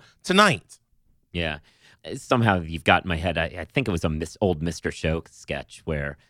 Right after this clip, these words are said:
Speaker 2: somebody, that it was a, done like an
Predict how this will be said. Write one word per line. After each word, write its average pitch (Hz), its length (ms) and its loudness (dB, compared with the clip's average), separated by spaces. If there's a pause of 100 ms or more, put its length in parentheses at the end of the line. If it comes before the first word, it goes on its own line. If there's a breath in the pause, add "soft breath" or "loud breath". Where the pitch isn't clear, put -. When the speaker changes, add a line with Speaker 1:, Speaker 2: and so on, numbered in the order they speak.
(520)
Speaker 2:
somebody, 87 480 0
that 90 200 0 (140)
it 101 100 -2
was 82 140 -8
a, 80 220 0 (320)
done 104 220 4
like 87 260 0
an 78 180 -6